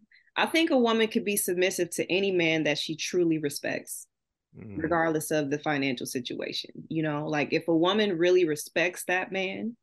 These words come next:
Speaker 1: then she could be submissive to him. You know, I feel
Speaker 2: Okay.
Speaker 1: like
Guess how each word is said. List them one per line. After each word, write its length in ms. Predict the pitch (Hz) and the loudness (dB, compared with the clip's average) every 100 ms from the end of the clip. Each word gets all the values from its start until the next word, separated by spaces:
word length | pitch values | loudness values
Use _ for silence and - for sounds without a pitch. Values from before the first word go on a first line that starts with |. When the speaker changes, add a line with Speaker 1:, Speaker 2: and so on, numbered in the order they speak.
| _ - _ _ - | _ -20 _ _ -10
Speaker 1:
then 320 | 156 185 185 | 0 4 4
she 260 | 175 196 180 | 2 2 2
could 200 | 170 156 | 0 2
be 400 | 175 165 156 - | 2 2 0 -4
submissive 540 | - 165 165 165 156 147 | -4 0 0 0 -4 -4
to 140 | 160 139 | -2 -2
him. 340 | - 73 - _ _ | -4 -10 -14 _ _
You 140 | - 151 | -2 0
know, 160 | 139 | 2
I 140 | 131 160 | 0 2
feel 140 | 185 | 2
Speaker 2:
Okay. 100 | 180 | 4
Speaker 1:
like 220 | 165 - | 0 -2